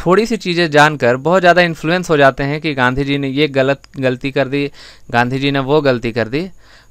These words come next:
पर यह है कि उन्होंने काफ़ी कुछ अच्छा भी किया, उसके बारे में हमें समझना है। उन्होंने इतनी मेहनत की पूरी, अ, पूरे देश के लिए, उसको हमें समझना है, उनके विचारों को समझना है। तो उसके लिए एक स्टडी सेंटर एस्टैब्लिश करने की बात है,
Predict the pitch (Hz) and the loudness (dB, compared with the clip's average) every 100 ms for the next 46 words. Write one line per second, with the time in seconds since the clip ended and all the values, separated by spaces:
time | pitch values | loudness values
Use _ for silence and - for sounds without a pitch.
0 | - 185 185 170 190 190 196 190 190 190 | 2 2 2 2 4 4 4 2 0 0
1 | 165 160 175 185 170 156 165 185 175 151 | -4 -4 -4 0 2 2 0 -6 -4 -4
2 | 156 175 175 170 165 170 214 - - - | 0 0 2 0 -2 -2 -2 -12 -16 -6
3 | 143 - 156 143 151 156 156 156 156 143 | -6 0 4 6 6 4 -2 -2 -2 -2
4 | 143 156 160 175 - - - _ - 143 | -2 0 0 -2 -6 -20 -20 _ -10 -4
5 | 147 165 170 151 - - 180 180 156 156 | -2 0 0 -2 -8 -8 -6 -2 -2 -2
6 | 151 147 143 143 151 156 - - - _ | -4 -6 -2 -2 0 -2 -6 -14 -20 _
7 | _ _ - 139 135 127 143 147 135 156 | _ _ -6 -4 -2 -2 -2 0 2 0
8 | 160 - 123 110 120 175 - _ _ _ | 0 -2 -2 -2 -4 -8 -20 _ _ _
9 | _ - 147 - 175 170 170 170 151 151 | _ -10 -8 -4 -2 -2 -4 -4 -4 -4
10 | 160 165 165 156 143 127 135 156 165 156 | -4 -4 -4 -2 -2 2 2 2 -2 -6
11 | 156 156 160 175 190 - 147 - 185 175 | -6 -6 -6 -6 -8 -10 -12 -8 -6 -6
12 | 175 - 147 151 165 151 143 165 151 135 | -8 -4 -2 -2 -4 -6 -2 -4 -2 -2
13 | 127 147 - 139 139 139 131 123 127 170 | -2 -4 -6 -6 -4 -6 -2 -2 -2 -6